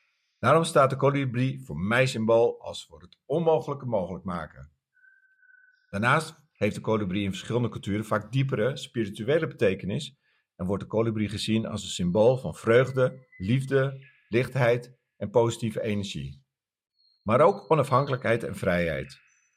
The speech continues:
Door zijn vermogen om in alle richtingen te vliegen en snel van richting te veranderen, vertegenwoordigt de kolibrie het idee van het loslaten van beperkingen, het volgen van je eigen pad en het vinden van vrijheid in je leven.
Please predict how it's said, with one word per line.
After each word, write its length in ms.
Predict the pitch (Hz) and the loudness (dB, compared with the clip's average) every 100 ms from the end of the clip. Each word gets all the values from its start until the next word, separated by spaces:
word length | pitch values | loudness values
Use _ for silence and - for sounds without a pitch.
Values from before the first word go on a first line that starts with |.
| _ _ | _ _
Door 140 | - 107 | -6 -4
zijn 200 | 107 104 | -2 -2
vermogen 400 | 107 120 165 151 | 2 6 6 4
om 100 | 113 | -2
in 120 | 98 | 0
alle 200 | 147 160 | 4 4
richtingen 380 | 139 165 147 139 | 4 0 -2 -4
te 80 | - | -4
vliegen 360 | 135 131 - | -4 -4 -6
en 80 | - | -8
snel 460 | - 117 120 160 170 | -8 0 4 4 4
van 120 | 117 | 2
richting 320 | 120 - 101 | 0 -2 -6
te 100 | 95 | -6
veranderen, 560 | 101 131 170 156 196 - _ _ _ _ | 2 4 4 0 -2 -6 _ _ _ _
vertegenwoordigt 600 | - 104 107 107 131 139 | -2 0 0 0 2 0
de 160 | 131 - | -4 -2
kolibrie 560 | - 156 139 131 135 135 | 4 4 2 -2 -4 -6
het 160 | - | -10
idee 320 | 90 78 120 131 | -6 0 2 2
van 120 | 98 | -2
het 140 | 104 | -4
loslaten 720 | 98 110 139 151 127 120 120 | -2 2 2 2 4 4 0
van 160 | - 101 | -6 -4
beperkingen, 720 | 98 98 85 - 78 76 78 _ _ _ _ _ | -2 -2 -4 -4 -12 -12 -12 _ _ _ _ _
het 180 | - - | -20 -20
volgen 400 | - 127 156 139 | -2 2 2 2
van 140 | 127 | 4
je 60 | 127 | 4
eigen 340 | 120 120 131 | 4 0 -2
pad 380 | - 120 131 - _ _ _ | 2 2 2 -10 _ _ _
en 120 | 87 | -8
het 140 | 85 - | -8 -4
vinden 260 | 117 131 | -2 0
van 160 | 131 82 | -2 -6
vrijheid 440 | - 107 113 110 | 0 4 4 2
in 80 | 107 | -2
je 100 | 110 | 0
leven. 600 | 101 78 76 - 67 - | 0 -2 -4 -10 -12 -14